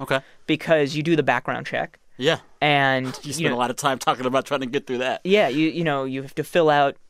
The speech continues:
Speaker 2: uh, every address you've ever lived at.
Speaker 1: Yeah.
Speaker 2: Um, you know, like, some F B I agent called my mom and, like, talked to her for a while.
Speaker 1: Yeah.
Speaker 2: They'll check in with a friend and say, "Hey, by the way, uh,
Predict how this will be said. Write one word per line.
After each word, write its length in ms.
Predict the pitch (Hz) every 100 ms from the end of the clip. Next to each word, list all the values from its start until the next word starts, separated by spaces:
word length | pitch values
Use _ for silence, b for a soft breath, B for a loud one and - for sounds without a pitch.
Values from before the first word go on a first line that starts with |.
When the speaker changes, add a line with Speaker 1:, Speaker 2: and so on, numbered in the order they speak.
| _
Speaker 2:
uh, 220 | 139 123 -
every 600 | - 147 147 147 143 135 -
address 320 | 143 170 -
you've 100 | 160
ever 200 | 160 156
lived 260 | 160 151
at. 260 | 156 151 139 b b b -
Speaker 1:
Yeah. 200 | 135 131
Speaker 2:
Um, 140 | 123 -
you 100 | 165
know, 100 | 139
like, 140 | 117
some 180 | - 143
F 160 | 117 -
B 100 | 123
I 120 | 131
agent 280 | 151 151 147
called 200 | - 135
my 100 | 120
mom 440 | 117 120 143 151
and, 120 | 143 131
like, 100 | 135 -
talked 240 | - 135 -
to 60 |
her 200 | - 156
for 180 | 160 175
a 80 | 160
while. 480 | 160 156 156 156 151
Speaker 1:
Yeah. 180 | 110 110 -
Speaker 2:
They'll 280 | - 160 156 - -
check 240 | - 175 170
in 100 | 160
with 100 | 147
a 60 |
friend 260 | - 165 156
and 80 | 139
say, 120 | 151
"Hey, 80 | 147
by 180 | 139 139
the 80 | 139
way, 320 | 160 143 139 b b b -
uh, 240 | 135 131